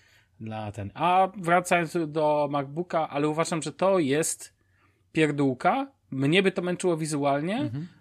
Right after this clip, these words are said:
Speaker 1: ale to nie wpływa na całość, e, tego ekranu, który jest po prostu fenomenalny.
Speaker 2: Jeżeli,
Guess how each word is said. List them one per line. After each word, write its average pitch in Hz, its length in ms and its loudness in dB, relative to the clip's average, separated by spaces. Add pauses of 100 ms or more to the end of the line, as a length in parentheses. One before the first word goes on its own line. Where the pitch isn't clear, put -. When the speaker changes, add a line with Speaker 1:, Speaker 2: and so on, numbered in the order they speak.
(300)
Speaker 1:
ale 143 180 -2
to 143 120 -4
nie 135 320 2
wpływa 131 320 0
na 120 100 -2
całość, 107 540 -6
e, 113 480 -8
tego 120 220 -4
ekranu, 123 340 -4
który 165 120 -6
jest 156 100 -6
po - 20 -20
prostu 196 200 -6
fenomenalny. 247 680 -4 (380)
Speaker 2:
Jeżeli, 113 320 0